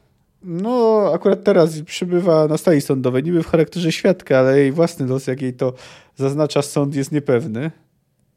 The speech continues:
No, zresztą jej odpowiedź o zawód, gdy mówi, że,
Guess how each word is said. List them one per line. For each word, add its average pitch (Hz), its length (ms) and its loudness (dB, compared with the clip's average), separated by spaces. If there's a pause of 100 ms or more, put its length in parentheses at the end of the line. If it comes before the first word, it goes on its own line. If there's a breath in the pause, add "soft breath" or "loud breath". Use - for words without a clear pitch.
(240)
No, 254 220 -4
zresztą 214 320 -2 (420 loud breath)
jej 185 140 4
odpowiedź 190 560 2
o 156 140 2
zawód, 156 380 4
gdy 143 160 -6
mówi, 156 300 -4
że, 147 280 2